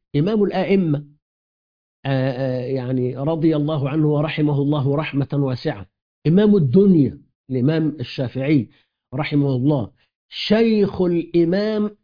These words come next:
أحمد بن حنبل عليه رحمة الله تبارك وتعالى إلى يوم الدين. الإمام الشافعي يقول:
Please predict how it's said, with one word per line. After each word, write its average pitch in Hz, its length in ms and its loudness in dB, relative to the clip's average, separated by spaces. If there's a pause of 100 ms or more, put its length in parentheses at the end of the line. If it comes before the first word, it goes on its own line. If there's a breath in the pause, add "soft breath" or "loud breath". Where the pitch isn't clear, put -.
(140)
أحمد 202 520 0
بن 175 100 0
حنبل 135 480 -2 (560)
عليه 143 400 2
رحمة 143 440 -2
الله 143 340 0
تبارك 135 500 -4
وتعالى 127 480 -4
إلى 123 340 -2
يوم 131 260 2
الدين. 107 360 -6 (360)
الإمام 208 380 4
الشافعي 196 480 2
يقول: 165 480 2